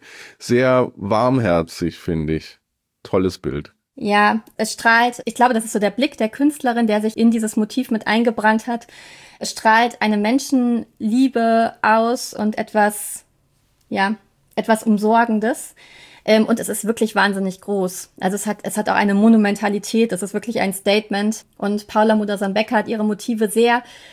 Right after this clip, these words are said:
Speaker 2: und ihre Formate auch sehr bewusst gewählt. Und, ähm, so etwas in dieser Größe darzustellen, das war wirklich, ja, sehr außergewöhnlich zu der Zeit.
Speaker 1: Unser letztes Bild bei unserem kleinen Rundgang ist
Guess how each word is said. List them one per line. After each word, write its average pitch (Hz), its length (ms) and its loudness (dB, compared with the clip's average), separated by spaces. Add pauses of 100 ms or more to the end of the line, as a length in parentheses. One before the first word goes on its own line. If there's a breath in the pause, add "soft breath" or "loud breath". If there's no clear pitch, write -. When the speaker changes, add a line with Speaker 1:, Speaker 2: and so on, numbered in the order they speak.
(120)
Speaker 2:
und - 100 -4
ihre 214 160 2
Formate 214 600 2
auch 196 80 -2
sehr 214 240 2
bewusst 208 500 -4
gewählt. 190 560 -2
Und, 202 440 -4
ähm, 202 500 -6
so - 160 -2
etwas 214 360 0
in 202 140 -2
dieser 233 400 0
Größe 214 800 -2
darzustellen, - 800 -4
das - 220 -14
war 190 100 -8
wirklich, 190 460 -8 (920 soft breath)
ja, 185 280 -2 (100)
sehr - 240 -2
außergewöhnlich 190 680 -4
zu - 120 -10
der 196 160 -6
Zeit. 220 360 -8 (640)
Speaker 1:
Unser 123 220 2
letztes - 380 -2
Bild 113 280 0
bei 110 80 2
unserem 104 360 2
kleinen 98 400 0
Rundgang 117 640 -2
ist - 640 -6